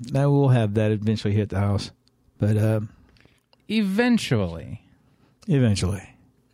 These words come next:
Speaker 1: Eventually. I got two other planes in there that I'm still paying off, so.
Speaker 2: I see. I forgot you do everything on credit.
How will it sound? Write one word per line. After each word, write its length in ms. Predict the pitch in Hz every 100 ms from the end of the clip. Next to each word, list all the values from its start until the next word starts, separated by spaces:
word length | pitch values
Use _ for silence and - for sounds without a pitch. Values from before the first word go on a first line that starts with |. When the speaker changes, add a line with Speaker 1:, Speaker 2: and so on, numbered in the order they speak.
| _ _ _ _ _ _ - -
Speaker 1:
Eventually. 380 | 110 104 117
I 20 | 120
got 300 | 123 117 -
two 240 | - 131
other 200 | 120 110
planes 340 | 95 107 110 101
in 120 | 107
there 120 | 104
that 100 | 98
I'm 120 | 98 98
still 200 | - 98
paying 260 | 98 98
off, 180 | 95 98
so. 300 | - 92 101 - - - _ _ _ _ _ _ _ -
Speaker 2:
I 80 | 156
see. 200 | - 156
I 80 |
forgot 380 | 135 - 110 104
you 100 | 101
do 140 | 107 104
everything 280 | 92 104
on 120 | 95 90
credit. 420 | - 95 92